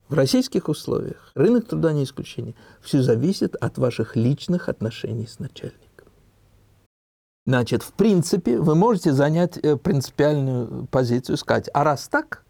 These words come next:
увольняйте меня по сокращению штатов». В этом случае вас должны будут предупредить, там, я не знаю, за месяц-два,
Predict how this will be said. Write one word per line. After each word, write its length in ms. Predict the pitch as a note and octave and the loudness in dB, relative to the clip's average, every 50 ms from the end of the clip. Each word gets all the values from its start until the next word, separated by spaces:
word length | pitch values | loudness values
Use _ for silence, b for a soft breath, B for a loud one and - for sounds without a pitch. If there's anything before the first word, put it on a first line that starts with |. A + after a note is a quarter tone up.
| _ B B B B B B B | _ B B B B B B B
увольняйте 680 | B F3+ F3+ F3 F#3 F#3 F#3+ G3 A#3 C#4+ C#4+ - - A#3 | B 2 4 4 4 4 4 4 4 2 2 0 0 0
меня 280 | G3+ F#3+ F#3 G3 A3 A#3 | 2 2 4 4 2 2
по 160 | - - F3 | 2 0 0
сокращению 800 | - F3 C#3+ - D#3 D#3 D3 - - - F3+ F#3 F3+ E3 D#3 | 0 0 0 2 2 2 0 0 0 0 0 0 0 -2 -2
штатов». 440 | C3 - - - - F#2+ - - - - - - - _ _ _ _ _ _ _ _ _ _ _ _ _ B B B B B B B B | -4 -6 -6 -6 -6 -6 -6 -8 -20 -20 -20 -20 -20 _ _ _ _ _ _ _ _ _ _ _ _ _ B B B B B B B B
В 80 | F3+ | 0
этом 260 | C#4 F4+ F#4 F4+ E4+ | 0 2 2 0 0
случае 800 | D#4+ - - C#4 C4+ B3 A#3 A3 - - - A#3+ A#3+ C4 B3 A#3+ | 0 2 2 4 4 4 2 2 -2 -4 -6 -6 -6 -6 -8 -4
вас 260 | G#3+ F#3 G#3 G#3+ G3+ | -2 0 2 4 4
должны 400 | F#3+ A#3+ A#3 A3+ G#3 B3 D4+ E4+ | 4 4 4 4 4 4 2 2
будут 360 | D#4 B3+ B3+ G#3+ A3+ F#3+ - | 2 2 4 4 2 2 0
предупредить, 840 | - G3+ G3+ F3+ F#3 F#3+ F3 G3+ G3+ G#3 F#3 F#3+ A#3+ C4+ B3+ - - | 0 0 2 4 4 2 2 0 0 0 0 0 0 0 -2 -2 -2
там, 240 | - D#3 D3+ D3 C#3 | -2 -2 -2 -2 -4
я 100 | C3 B2+ | -6 -6
не 120 | B2+ A#2+ | -6 -6
знаю, 320 | B2+ B2+ A2+ A#2 A2+ A#2+ C3 | -6 -6 -4 -4 -4 -2 -2
за 100 | C#3 C3+ | -2 -2
месяц-два, 880 | E3+ G3+ A3+ A3 - B2 B2+ A#2+ A2 A2 A2 G#2 A2+ A#2+ C#3+ - - | 0 -2 -2 -4 -4 -6 -6 -6 -6 -6 -4 -4 -2 -2 -2 -4 -8